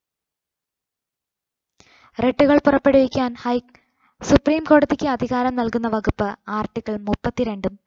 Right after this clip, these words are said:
ഹൈക്കോടതികൾക്ക് അധികാരം നൽകുന്ന വകുപ്പ് ആർട്ടിക്കിൾ ഇരുന്നൂറ്റി ഇരുപത്തിയാറുമാണ്. സ്വത്തവകാശം മൗലിക അവകാശമല്ലാതാക്കിയ ഭരണഘടനാ ഭേദഗതി ഏത്?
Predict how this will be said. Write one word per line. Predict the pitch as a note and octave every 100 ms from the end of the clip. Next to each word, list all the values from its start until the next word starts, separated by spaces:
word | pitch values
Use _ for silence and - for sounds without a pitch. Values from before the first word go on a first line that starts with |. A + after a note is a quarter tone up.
| _ _ _ _ -
ഹൈക്കോടതികൾക്ക് | C4 C#4 D#4 D#4 D4+ D#4 D4+ D4+ B3
അധികാരം | B3 B3 C4 B3+
നൽകുന്ന | B3 A#3 A#3
വകുപ്പ് | A3 G3+ G#3 - F#3+
ആർട്ടിക്കിൾ | F#3 F#3+ - G#3+ A3+ -
ഇരുന്നൂറ്റി | G3 G3 A3+ A3
ഇരുപത്തിയാറുമാണ്. | G3 E3+ F3+ G#3 F3+ E3+ E3 D#3 D#3+ G3 _ _ _ _ _ _ _ _ _ _ _ _ _ _ _ _ _ _ _ _
സ്വത്തവകാശം | - C#4+ - D#4+ D#4 D#4+ - D#4 D4+ B3+
മൗലിക | B3+ C4 C#4 D4+
അവകാശമല്ലാതാക്കിയ | C4+ C4+ C4+ C4+ C4 B3 B3 B3+ A#3+ - A#3 G#3 -
ഭരണഘടനാ | G#3 A3 A3+ A3+ A3 A3
ഭേദഗതി | F#3 F#3+ F#3 F#3+ - D3+
ഏത്? | C#3+ D#3+